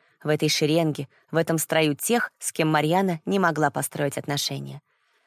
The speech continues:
Самолет приземлился, мы мило попрощались, и я почти забыла эту историю. Иногда приводила ее в пример на лекции «Выбор брачного партнера». И раньше, и сейчас не просто найти своего человека.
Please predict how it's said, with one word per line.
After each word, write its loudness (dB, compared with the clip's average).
Самолет 2
приземлился, 0
мы 2
мило 4
попрощались, 0
и 2
я 4
почти 0
забыла 2
эту 2
историю. -4
Иногда 4
приводила 4
ее 4
в -4
пример 2
на 2
лекции 0
«Выбор 2
брачного 0
партнера». -4
И 0
раньше, 4
и 2
сейчас 0
не 2
просто -2
найти 0
своего 0
человека. -6